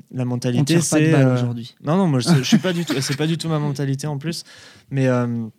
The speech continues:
Speaker 1: mais je connais des gens qui, qui disent ça et qu'ils se disent, euh, « Ouais, lui, il fait tel type de projet, donc, euh, c'est un ennemi, il me vole ma clientèle », en gros, tu vois.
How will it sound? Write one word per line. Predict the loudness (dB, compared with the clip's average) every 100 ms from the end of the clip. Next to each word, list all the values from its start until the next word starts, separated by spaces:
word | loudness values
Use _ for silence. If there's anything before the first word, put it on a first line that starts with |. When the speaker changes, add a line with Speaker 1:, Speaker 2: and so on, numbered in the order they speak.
| _ _ _ _ _ _ _
Speaker 1:
mais | -4
je | -2
connais | -2 0
des | 2
gens | 2 0 -2
qui, | -2 -2 0 -2 -4
qui | -6 -4
disent | -2 -2
ça | -2 0 0
et | 0
qu'ils | -2 -2 0 -2
se | -4
disent, | -4 -2 -2
euh, « | 0 -2 0
Ouais, | 0
lui, | 0 0
il | -2
fait | -4
tel | -4 -4 -4
type | -6
de | -6
projet, | -6 -6 -4 -2
donc, | -2 -4 -4
euh, | -4
c'est | -4
un | -4
ennemi, | -4 -2 -2
il | -2
me | -2
vole | -2
ma | -2 -6
clientèle », | -6 -6 -6 -8
en | -8
gros, | -8 -10
tu |
vois. | -10